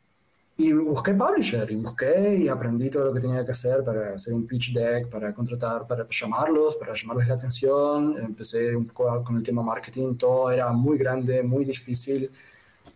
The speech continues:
nadie me quiso, ideas muy locas. Descubrí que los publishers realmente no quieren. No hay nadie en el mundo que quiera simplemente darle a alguien dinero porque, no sé, da igual la experiencia que tengas, a menos, claro, que hayas trabajado en algún juego súper grande o que tengas un juego que, que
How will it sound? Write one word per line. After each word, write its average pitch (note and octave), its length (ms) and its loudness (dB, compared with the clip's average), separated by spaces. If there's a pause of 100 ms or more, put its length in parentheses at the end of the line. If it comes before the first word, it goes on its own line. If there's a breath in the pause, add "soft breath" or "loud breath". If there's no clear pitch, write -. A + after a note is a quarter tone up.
nadie C#3 320 4
me B2 120 0
quiso, B2 800 2
ideas B2 280 2
muy C3 140 0
locas. A#2 560 -2
Descubrí A#2+ 440 -2
que B2 80 2
los A#2+ 120 -2
publishers A#2 420 -2
realmente A2+ 360 0
no A2+ 120 -2
quieren. C3+ 380 2 (260)
No D#4 100 2
hay D#4 80 4
nadie A3+ 240 4
en C#3 80 4
el B2 80 4
mundo C3 300 4
que A#2+ 120 -4
quiera A#2+ 200 -2
simplemente A#2 460 -2
darle A2+ 260 0
a A2+ 100 -2
alguien A2+ 220 0
dinero A2 420 -2
porque, G#2 440 -4
no G2 100 -2
sé, G#2+ 240 -4
da G#2 100 -2
igual D3 200 4
la B2+ 60 0
experiencia A#2+ 360 -2
que A#2 80 -2
tengas, D#3 380 2
a D#3+ 40 -2
menos, F#3+ 280 4
claro, D3+ 240 2
que D3 80 2
hayas - 180 -2
trabajado B2 360 0
en A#2 60 2
algún A#2+ 160 2
juego B2+ 200 2
súper C#3+ 300 0
grande E3 480 2 (520 loud breath)
o B2 100 0
que C3 100 0
tengas C3+ 280 0
un C#3+ 60 -8
juego C#3 260 2
que, A#2 460 0
que - 80 -6